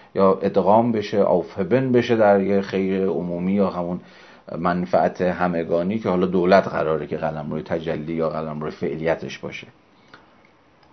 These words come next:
بنابراین از این حیث گرچه، اه، قرابت‌هایی بین پروژهٔ لیبرال ها و مثلاً پروژهٔ کسی مثل هگل وجود داره، اما این دو از اساس با هم متفاوتن. هگ-،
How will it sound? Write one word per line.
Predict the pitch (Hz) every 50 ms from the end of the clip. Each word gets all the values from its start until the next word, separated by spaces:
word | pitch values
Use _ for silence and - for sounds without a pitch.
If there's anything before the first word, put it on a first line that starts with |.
| _ -
بنابراین | - 95 95 104 117 117
از | 113 107 104
این | 123 123
حیث | 120 123 127 127 123 - - - 82 82 85 82
گرچه، | 92 101 98 - - 131 127
اه، | 117 104 - - 78 78 82 82 82 78 67 60 - - - - -
قرابت‌هایی | 110 101 95 92 95 90 101 95 - - - 113 110 104
بین | 98 95 95 95
پروژهٔ | - 101 92 90 90 92
لیبرال | 90 92 95 92 92 90 87 87 85
ها | 85 92 90 90 85
و | 85
مثلاً | 85 - - 85 85 87 85
پروژهٔ | 82 87 82 82 82 85
کسی | 85 87 82 - - 92
مثل | 87 85 90
هگل | 92 90 87 92 92 90
وجود | 87 90 90 95 90
داره، | - 101 107 127
اما | 127 123 127 123
این | 113 104
دو | 101 113
از | 117 107 95 -
اساس | - - - 107 107 104
با | - 87
هم | 87 101 101
متفاوتن. | 95 95 - 92 - 95 87 85 92 98 98 87 76
هگ-، | 80 95 95 90 95